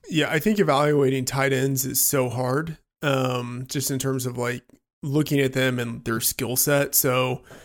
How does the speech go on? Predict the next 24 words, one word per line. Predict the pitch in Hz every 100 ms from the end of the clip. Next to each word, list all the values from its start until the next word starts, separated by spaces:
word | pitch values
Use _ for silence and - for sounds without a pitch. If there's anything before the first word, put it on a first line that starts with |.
| - _
I | - 143
pretty | 190 190
much | 160 151
just | 147 135
try | 143 135
to | 131 123
do | 123 131
it | 131 131
by | 123
the | 117
numbers. | 117 113 107 117 -
You | - 131
know, | 123
like, | 120 123 117 - 165
if | 147 135
a | 127
guy | 123 120
is | 120 120
young, | 127 131 139
that's | 123 120 113
good. | - 110 98 - - -
If, | 127 -
uh, | 117 117 123 120
he's | 135 127 123 123 135